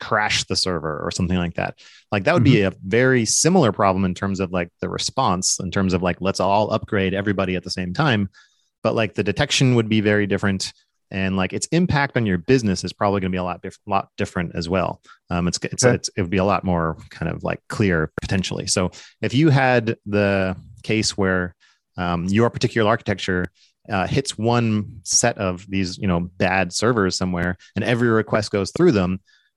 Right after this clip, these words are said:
Speaker 1: and one in a thousand gets dropped, then, like, all of a sudden you're, you're, you know, potentially losing, like, an entire nine one day or something
Speaker 2: Right.
Speaker 1: like that. That would,
Speaker 2: Right.
Speaker 1: that would be bad.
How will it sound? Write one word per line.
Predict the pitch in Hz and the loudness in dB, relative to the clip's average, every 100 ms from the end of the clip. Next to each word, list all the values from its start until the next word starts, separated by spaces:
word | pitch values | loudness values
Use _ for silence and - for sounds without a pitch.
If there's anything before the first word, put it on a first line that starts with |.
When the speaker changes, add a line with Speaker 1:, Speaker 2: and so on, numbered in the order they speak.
| - | -8
Speaker 1:
and | 98 98 98 95 92 | -4 -2 0 -2 -4
one | 107 117 117 | 0 2 2
in | |
a | 104 | 2
thousand | 104 101 101 95 | 2 0 0 -4
gets | 95 - | -6 -4
dropped, | 156 120 - | -2 -2 -2
then, | 110 | -4
like, | 101 - | -2 -2
all | 123 | -2
of | 110 | 0
a | |
sudden | - 117 107 95 | 2 2 2 0
you're, | 92 95 | 0 -2
you're, | 98 92 90 - | -2 -4 -6 -6
you | 92 | -6
know, | |
potentially | - - 104 90 | -4 -4 -2 -2
losing, | 90 92 92 | 2 2 0
like, | 87 90 | -2 -4
an | 90 | -4
entire | 90 95 85 82 | -4 -4 -4 -4
nine | 78 69 - - - | -6 -8 -14 -16 -2
one | 87 82 | 0 0
day | 76 - - - | -4 -8 -14 -12
or | 85 | -10
something | 90 87 85 | -8 -2 0
Speaker 2:
Right. | 113 | 0
Speaker 1:
like | |
that. | 92 85 | -2 -2
That | 95 92 | -2 0
would, | |
Speaker 2:
Right. | 101 98 | 0 0
Speaker 1:
that | 101 | -2
would | 87 | -2
be | 80 | -8
bad. | 76 - - | -8 -10 -12